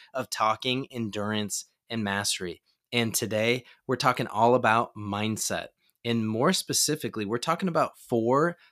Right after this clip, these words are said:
mindset myths and mistakes. Now, this is super important because the four things that I'm talking about, these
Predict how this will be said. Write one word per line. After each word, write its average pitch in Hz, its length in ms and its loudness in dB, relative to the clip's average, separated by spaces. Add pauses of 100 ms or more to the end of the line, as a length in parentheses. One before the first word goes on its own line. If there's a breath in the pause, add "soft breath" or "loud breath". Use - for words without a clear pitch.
(100)
mindset 123 920 2 (160)
myths 107 840 -2
and 113 220 0
mistakes. - 680 -2 (320 soft breath)
Now, 107 340 2 (680 soft breath)
this 120 680 2 (560)
is 127 180 4
super 165 360 4
important 120 500 0
because 110 480 0 (240 soft breath)
the 120 100 0
four 135 300 2
things 170 300 0
that 139 100 2
I'm 110 100 0
talking 95 320 0
about, 123 280 0 (280)
these 127 840 0